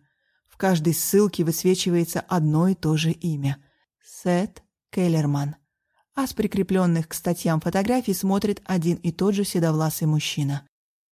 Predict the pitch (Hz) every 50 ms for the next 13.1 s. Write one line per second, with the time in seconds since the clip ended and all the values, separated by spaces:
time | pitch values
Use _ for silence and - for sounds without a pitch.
0 | _ _ _ _ _ _ - 190 180 196 185 175 - - 185 170 - - 180 175
1 | 170 160 170 165 - - 202 220 233 226 - 190 180 - - - 208 208 - 202
2 | 196 196 185 - 202 180 - - 185 - - 165 - - - - _ _ _ _
3 | _ _ _ _ 185 170 - - 190 185 180 180 180 175 180 180 175 170 185 180
4 | - - 180 180 180 165 - 180 180 175 175 175 165 - 220 233 247 247 269 262
5 | 247 - _ _ _ _ _ _ _ _ - 180 175 165 156 - 170 170 165 -
6 | 165 160 156 151 - - 160 160 156 151 - - 160 180 165 165 170 170 165 160
7 | 156 - - 160 143 - _ _ _ _ _ _ _ _ _ _ _ - 190 190
8 | 190 185 175 160 180 165 156 160 175 175 165 175 170 160 160 160 156 156 160 160
9 | - - 175 170 170 160 180 170 160 160 165 170 175 180 - - 233 233 240 226
10 | - _ _ _ _ _ _ _ _ _ _ - 208 196 196 196 208 208 233 226
11 | - 226 208 208 208 202 - - 196 196 196 202 196 202 - 190 185 180 185 180
12 | - - 185 190 190 - - 190 - - - 175 175 175 165 175 185 196 202 214
13 | 214 220